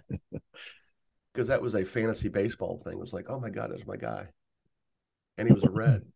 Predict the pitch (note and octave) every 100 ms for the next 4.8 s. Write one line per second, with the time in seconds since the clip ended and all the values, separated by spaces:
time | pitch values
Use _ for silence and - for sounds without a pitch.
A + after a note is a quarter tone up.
0 | _ _ - - - - _ - - -
1 | - _ _ _ - F3 E3+ F3 F3 C3+
2 | D3 C#3 - - - - _ _ _ -
3 | C3 - C3+ - G#2+ G#2 G2+ A2 A2 G2+
4 | F#2+ E2+ - F2+ F2 E2+ F2+ E2+